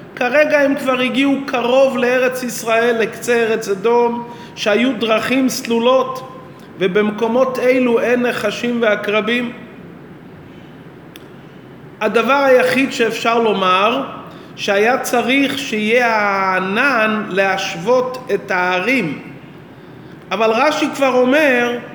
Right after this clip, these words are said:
שהיו שלושה ערים שנשארו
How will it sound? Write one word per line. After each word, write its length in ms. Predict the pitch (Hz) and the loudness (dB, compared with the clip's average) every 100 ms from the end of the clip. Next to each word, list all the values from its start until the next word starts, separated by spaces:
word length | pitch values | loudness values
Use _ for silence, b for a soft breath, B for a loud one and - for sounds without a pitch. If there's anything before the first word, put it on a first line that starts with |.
| B B B | B B B
שהיו 640 | - 233 208 214 247 294 | -4 0 2 4 2 2
שלושה 760 | 285 - 226 220 - 262 269 226 | -2 -2 -2 -2 -2 0 2 0
ערים 360 | 214 262 269 | 0 0 -2
שנשארו 1160 | 254 233 214 208 208 - 190 190 220 233 294 | -2 -4 -2 -2 -2 -2 -2 0 2 2 0